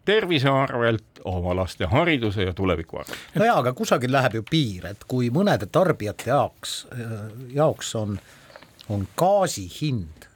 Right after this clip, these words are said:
Speaker 2: tõusnud seitsekümmend protsenti, äh, kui bensiini ja, ja autokütuse hind on aastatagusega võrreldes tõusnud kaheksakümmend senti liiter,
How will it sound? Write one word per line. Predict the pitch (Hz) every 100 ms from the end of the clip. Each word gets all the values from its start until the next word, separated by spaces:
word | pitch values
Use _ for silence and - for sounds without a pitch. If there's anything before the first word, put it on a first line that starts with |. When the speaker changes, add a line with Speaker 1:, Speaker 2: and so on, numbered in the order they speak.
| _
Speaker 2:
tõusnud | - 135 110 - 90 -
seitsekümmend | - - 170 147 - 90 85 85 82
protsenti, | - - - 120 98 _ -
äh, | - - - - - - 120 113 113
kui | - 123
bensiini | 123 117 113 175 190 175 120
ja, | 104 104 98 107 131 120
ja | 110 110
autokütuse | 110 170 202 110 - 156 160 113 92 85
hind | - 170 135 90 90
on | 90
aastatagusega | 82 147 139 98 - 135 113 90 95 - 90
võrreldes | 92 120 127 90 82 87 -
tõusnud | 131 120 101 95 -
kaheksakümmend | - 139 117 - 85 85 87 -
senti | - 113 95 - 80
liiter, | 107 110 - - 71